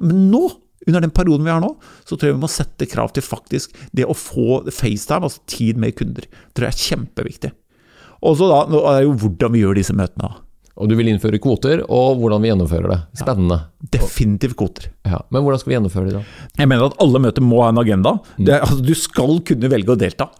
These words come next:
Speaker 1: hvis agendaen ikke er relevant for deg, så da må du i hvert fall gå en runde. Hvorfor skal jeg være her? For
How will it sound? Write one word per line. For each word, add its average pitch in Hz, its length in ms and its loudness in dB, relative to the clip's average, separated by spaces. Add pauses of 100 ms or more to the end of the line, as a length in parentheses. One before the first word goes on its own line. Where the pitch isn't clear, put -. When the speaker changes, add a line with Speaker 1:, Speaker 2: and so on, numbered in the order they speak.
(100)
Speaker 1:
hvis 131 240 2
agendaen 113 460 0
ikke 113 180 -4
er 107 380 2
relevant 107 340 0
for 120 140 0
deg, 208 100 -4
så 151 160 -2
da 127 80 4
må 131 140 2
du - 20 4
i 135 80 -2
hvert - 160 -2
fall 143 80 -2
gå 127 140 4
en 120 100 2
runde. 110 240 2
Hvorfor - 240 -2
skal 123 140 0
jeg 104 80 2
være 98 180 0
her? - 80 -4
For 160 80 -2